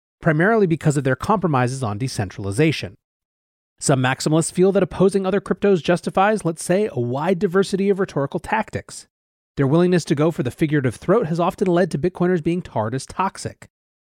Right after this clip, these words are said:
Probably one reason the backlash to Dorsey's comments has itself been so heated. While advocates are still working to define the precise benefits of Web three, Bitcoiners have concise bullet points for the benefits of truly decentralized cryptocurrencies.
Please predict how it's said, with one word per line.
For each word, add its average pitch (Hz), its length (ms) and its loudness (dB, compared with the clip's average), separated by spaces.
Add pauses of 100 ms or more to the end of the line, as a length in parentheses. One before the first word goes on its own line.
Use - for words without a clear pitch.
(240)
Probably 147 320 2
one 147 280 0
reason 147 280 0
the 156 80 -2
backlash 120 460 -2
to 147 100 -6
Dorsey's 120 360 -2
comments 170 440 0 (180)
has 123 220 -2
itself 170 480 0
been 180 140 0
so 170 240 0
heated. - 460 -2 (600)
While 131 180 0
advocates 170 400 -2
are 151 60 0
still 139 220 2
working 131 300 0
to 120 80 -2
define 180 400 0
the 180 60 0
precise 113 360 -2
benefits 156 440 -2
of 101 100 -6
Web 95 180 -6
three, 180 380 2 (340)
Bitcoiners 226 400 0
have 185 100 0
concise 175 420 0
bullet 175 260 0
points 139 260 -2
for - 140 -2
the 170 80 2
benefits 190 420 -2
of 156 100 -8
truly 131 300 -2
decentralized 117 640 -4
cryptocurrencies. - 960 -4